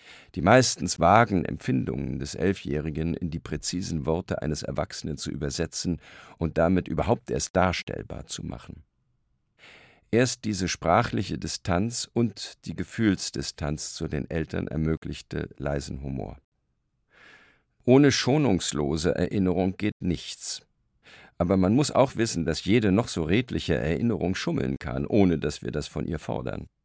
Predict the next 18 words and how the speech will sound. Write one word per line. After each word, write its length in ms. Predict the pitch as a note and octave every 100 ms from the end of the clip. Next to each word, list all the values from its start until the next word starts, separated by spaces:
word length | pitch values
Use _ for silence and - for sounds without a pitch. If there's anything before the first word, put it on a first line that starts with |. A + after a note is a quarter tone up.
| _ _ _ - - -
Das 140 | G2
Erlebte 560 | G#2 G#2 C#3+ D#3 - E2+
wird 220 | F#2 -
nicht 180 | A2 -
nur 140 | F#2+
verschönert, 680 | - D2 - F#2 F2 G2+ A#2
vergrößert, 960 | - D2 - D#2 D#2 - F#2+ - - - _
idealisiert. 880 | G2+ F#2 E2+ E2 F2 - - - - _ _ _ - - -
Unser 220 | G2 G2
Gehirn 460 | F#2 G2 B2 A2 F#2
hat 180 | G2
bekanntlich 640 | - E2 G#2+ G#2 - E2 -
die 160 | D2+
wunderbare 640 | G#2 F#2 D#2 D2 D2 D2+
und 200 | D#2+ D#2
gefährliche 540 | D2+ - A2+ D2 C#2 -
Eigenschaft, 680 | D2+ C2 C#2 - D2 -
gelesene 720 | - C#2+ F2+ G2 D#2+ F2 D2+